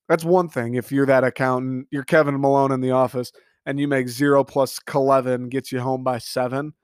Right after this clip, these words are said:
and you just don't know math and you suck at your job. Okay.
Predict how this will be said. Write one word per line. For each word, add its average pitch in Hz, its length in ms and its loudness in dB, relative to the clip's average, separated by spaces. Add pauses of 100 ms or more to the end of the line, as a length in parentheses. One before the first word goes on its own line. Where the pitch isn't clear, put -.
(360)
and 143 120 -2
you 139 80 0
just 127 200 -8
don't 139 240 4
know 131 140 2
math 123 420 -2
and 135 100 -4
you 127 80 -4
suck 143 280 0
at 151 60 -2
your 151 120 -2
job. 160 360 2
Okay. 156 360 2